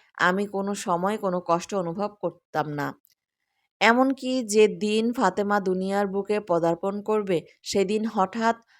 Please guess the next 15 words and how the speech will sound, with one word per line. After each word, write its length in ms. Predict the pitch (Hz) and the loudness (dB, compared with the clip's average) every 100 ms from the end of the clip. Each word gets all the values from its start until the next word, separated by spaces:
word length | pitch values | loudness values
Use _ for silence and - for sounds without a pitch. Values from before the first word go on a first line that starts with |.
| _ | _
আমার 400 | 180 202 202 190 | 2 4 4 2
প্রসব 360 | 190 190 220 | -2 -4 -2
বেদনা 440 | 180 185 190 208 233 | 0 0 2 -2 -4
শুরু 280 | - 170 160 | -6 -6 -2
হলো। 360 | 165 147 139 - - - | 0 0 -2 -4 -12 -4
এ 120 | 175 | -2
সময় 300 | 185 175 180 | -2 -2 0
আমার 240 | 175 175 | 0 -2
গৃহে 300 | 156 170 196 | -2 -4 -2
আমাকে 300 | 202 185 190 | -4 -4 -6
সাহায্য 400 | 196 170 170 190 | -4 -4 -2 -4
করার 240 | 185 202 202 | 0 0 0
মতো 260 | 208 208 | -4 -4
কোনো 280 | 175 170 170 | -4 -6 -6
স্ত্রীলোক 640 | 170 - 202 196 180 185 | -10 -6 -4 2 0 0